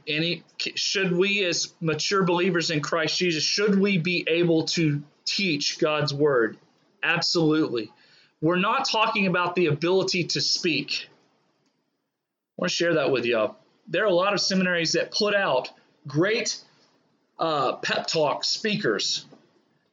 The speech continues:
They know how to give a sermon, but they don't necessarily know how to teach God's word. They know how to regurgitate and give a great speech, but they do not know how to teach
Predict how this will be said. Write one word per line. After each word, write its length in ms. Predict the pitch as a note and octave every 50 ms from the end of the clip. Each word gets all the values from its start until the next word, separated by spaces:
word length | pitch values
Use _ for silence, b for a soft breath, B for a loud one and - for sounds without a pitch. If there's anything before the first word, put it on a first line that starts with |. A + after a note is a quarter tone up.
| _ -
They 120 | F3+ F#3
know 160 | F#3+ G#3 A3 G3+
how 220 | G3+ G#3+ G3+ G3
to 200 | - F3+ F3 D3
give 360 | D3 D3 - F#3 G#3 G#3+ - -
a 160 | F3 F3 E3
sermon, 600 | D3+ - - F#3+ F#3 F3+ F3 D#3 C3+ A2+ G#2 G2+ - _ _ _ _ _ _ _ _ _ _ _ _ _ _ _ _ _ _ _
but 200 | - F#3 F3+ F3+
they 140 | G#3 G3 E3+
don't 460 | D3 D3 D#3 F#3+ G#3+ B3+ C4+ G#3+ F#3+
necessarily 920 | F3+ E3+ E3 - - D#3 - - E3 D3 C#3+ C#3+ C#3 C#3 C3+ C3+ B2+ C3 B B B B B B B _ _ _ _ _ -
know 300 | C#3+ D3+ F3 F#3+ F#3+ F3
how 180 | F#3 F3 E3
to 100 | D#3 C3+
teach 640 | - - - F3 D#3+ B2+ - - - - - - - _ _ -
God's 280 | - C#3 C3+ B2+ - C3
word. 320 | C3+ C3 A2 F#2+ G2 - _ _ _ _ _ _ _ _ _ _ _ _ _ _ _ _ _ _ -
They 120 | D#3+ F3+
know 160 | G3 A3 G#3+ G#3
how 180 | G3+ G3 G3+ F#3+
to 300 | F#3+ - F#3 F3 E3+ E3+
regurgitate 960 | - E3 D#3 C#3+ C#3+ E3+ G#3 A#3 A3+ G3 G3 - - F3+ D#3+ D#3+ - C#3 D3+
and 160 | D3 C#3+ C3+
give 220 | D3 G3+ G#3+ G#3
a 200 | G#3+ F#3 F3 D#3+
great 320 | D3+ D3 F3+ F#3+ F#3+ F#3+ F#3+
speech, 680 | - - - B3+ B3 G3 - - - - - - - - -
but 140 | E3+ D3+
they 140 | - E3+ D#3+
do 220 | D3 C#3+ G#3 B3+ C4
not 220 | B3+ A3+ G#3 F#3+
know 120 | F3+ E3+
how 220 | D#3 D#3+ D#3 C#3 D3
to 180 | C#3+ - D#3
teach 640 | D3 - - A3+ A3+ G3 - D3 C#3+ - - - -